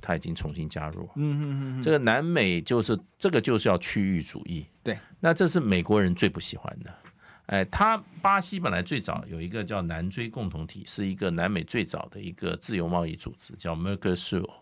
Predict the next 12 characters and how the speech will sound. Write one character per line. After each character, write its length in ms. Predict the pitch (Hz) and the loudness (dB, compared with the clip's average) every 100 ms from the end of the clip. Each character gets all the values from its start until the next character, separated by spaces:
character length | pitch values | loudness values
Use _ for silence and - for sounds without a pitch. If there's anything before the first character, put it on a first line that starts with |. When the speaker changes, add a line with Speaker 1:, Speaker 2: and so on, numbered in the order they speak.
| _ - | _ -6
Speaker 2:
嗯。 220 | 131 117 - | -6 -6 -4
Speaker 1:
Mercosur。 640 | 117 117 104 - 107 80 - _ _ _ _ | -2 -2 -4 -4 -6 -8 -12 _ _ _ _
那 540 | 123 117 107 95 90 - _ - | -2 2 2 2 -2 -8 _ -2
他 160 | 120 | 0
现 200 | 135 101 | 2 2
加 160 | 92 95 | 4 4
入， 280 | 92 80 - _ _ | 2 -2 -8 _ _
也 160 | 90 87 | -6 -2
在 160 | 85 | -4
推 260 | - 110 104 | -4 -4 -4
动 260 | 98 95 | -2 -2
Mercosur 800 | 87 98 - 90 - 113 90 82 | -2 -2 -2 -4 -2 0 0 -2